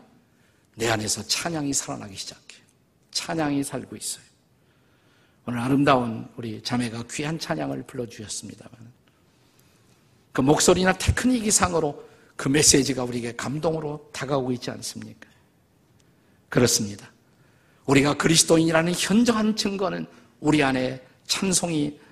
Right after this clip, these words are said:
살아있다는 사실이에요. 오늘 설교의 화두에 제가 소개했던 알코올 중독자의 치유를 가져오는 일에 쓰임을 받았던 군목 목사님. 이분의 이름은 본래 멀린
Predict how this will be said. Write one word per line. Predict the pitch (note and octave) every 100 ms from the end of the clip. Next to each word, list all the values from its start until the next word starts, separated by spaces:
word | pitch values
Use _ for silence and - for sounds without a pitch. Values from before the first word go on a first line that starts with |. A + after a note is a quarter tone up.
| _
살아있다는 | - - C3+ A2+ A#2+ A2+
사실이에요. | A2 - F2+ - - _ _ _ _ _ _ _ _ _
오늘 | B2+ B2
설교의 | - D3 D3 B2+ A#2+
화두에 | - D#3 D3+ B2+
제가 | B2 B2+ B2
소개했던 | - C#3+ C#3 C#3 D3 C#3+ - - - -
알코올 | D3 D#3+ - - F#3+
중독자의 | - F#3+ F3 - F3+ E3+ E3+
치유를 | - - E3+ D3+ D3+ D3+ - - -
가져오는 | - C#3 C#3 C3+ B2
일에 | C3
쓰임을 | - - G#3 F#3
받았던 | E3+ E3 D#3+ D3 D3 -
군목 | - C3+ C3 B2+ - - - _
목사님. | G#2+ A#2+ - G#2+ G2+ - _ _ - - - - - -
이분의 | C3+ E3+
이름은 | D#3+ E3 D#3
본래 | C3+ B2+ A#2 -
멀린 | A#2 B2 D3+ D#3+ D3+ D3+